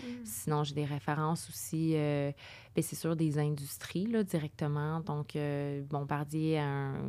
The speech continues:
Speaker 2: dans le temps où Bombardier avait, euh, plus d'employés, on, on en avait quand même beaucoup de eux, mais ça pourrait être, tu sais, je, des fois, ça peut être, euh, une, une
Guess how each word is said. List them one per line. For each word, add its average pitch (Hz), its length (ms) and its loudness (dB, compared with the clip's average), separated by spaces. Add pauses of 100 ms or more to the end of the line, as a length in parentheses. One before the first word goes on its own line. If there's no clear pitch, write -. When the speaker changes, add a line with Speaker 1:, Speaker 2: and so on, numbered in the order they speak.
(340)
Speaker 2:
dans - 440 -6
le 139 60 -4
temps 160 280 2
où 151 100 2
Bombardier 147 680 2
avait, 147 340 2
euh, 143 160 0 (520)
plus 160 240 8
d'employés, 147 640 4
on, 135 300 0
on 135 100 -2
en 131 80 -2
avait 143 220 0
quand 139 160 -2
même 151 160 2
beaucoup 143 340 -6
de 151 240 2
eux, 156 320 2 (320)
mais 156 80 -2
ça 143 140 0
pourrait 143 280 -4
être, 139 240 -4
tu 165 120 -4
sais, 139 100 -10
je, 135 240 -10
des 127 120 -10
fois, - 140 -4
ça - 140 -8
peut - 120 -6
être, - 140 -6
euh, 127 360 2
une, 117 360 -4
une 139 180 0